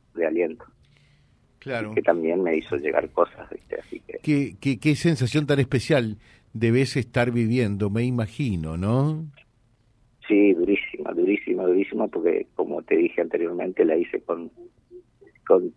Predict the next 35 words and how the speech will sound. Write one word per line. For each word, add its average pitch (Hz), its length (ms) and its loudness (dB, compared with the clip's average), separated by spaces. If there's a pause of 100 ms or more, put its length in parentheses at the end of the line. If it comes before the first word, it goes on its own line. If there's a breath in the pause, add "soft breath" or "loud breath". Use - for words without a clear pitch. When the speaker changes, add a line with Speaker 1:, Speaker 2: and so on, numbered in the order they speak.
Speaker 1:
tanto 101 340 6
esfuerzo, - 440 4
sin 95 240 -4
sacar 90 340 2
esos - 200 0 (100)
créditos 92 540 4 (340)
a 78 100 4
cuarenta 90 640 0
años 90 320 -2
para 85 140 0
hacer 92 180 -4 (120)
tu 85 120 -6
casa - 340 4
y 80 140 -8 (1400)
en 92 260 -4
media 98 300 8
hora 104 220 8
que 101 120 0
se - 140 -4
te 95 120 -2
vaya 95 260 0
todo. 95 380 -2 (920 loud breath)
Speaker 2:
Claro, 185 180 -2
porque, 156 280 -2 (160)
¿qué, - 140 -4
Speaker 1:
Eh. - 140 -8
Speaker 2:
qué 269 120 2
pudo 233 380 6
ser? 143 460 2 (440 soft breath)
Porque 135 260 0
los 135 140 2
bomberos 175 640 2
llegaron, 123 760 0
todo, 147 300 6
pero, 131 260 -2